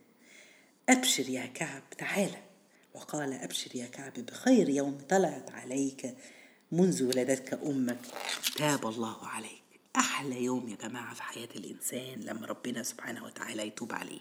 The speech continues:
نزل فيه القرآن. كعب سأل الرسول: "يا رسول الله، أهذا من عندك أم من عند الله؟" قال: "ولكن من عند الله". فقال كعب: "يا رسول الله،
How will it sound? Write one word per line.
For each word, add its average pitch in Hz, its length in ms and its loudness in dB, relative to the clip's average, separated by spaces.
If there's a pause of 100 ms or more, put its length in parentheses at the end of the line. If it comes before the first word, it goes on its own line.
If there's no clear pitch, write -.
(1080)
نزل 185 240 10
فيه - 320 0
القرآن. - 520 -10 (280)
كعب 226 280 12 (360)
سأل 135 320 6
الرسول: 131 560 4
"يا 127 60 2
رسول 123 380 0
الله، 113 160 -2
أهذا 190 380 8
من 131 140 8
عندك 135 380 4
أم 117 140 -2
من 113 100 0
عند 127 220 2
الله؟" 110 340 -2 (340)
قال: 117 300 -2
"ولكن 110 400 -4
من 92 100 -8
عند 110 240 -8
الله". - 180 -12 (600)
فقال 123 380 0
كعب: - 340 -8
"يا 135 180 -2
رسول 120 400 -4
الله، 113 260 -8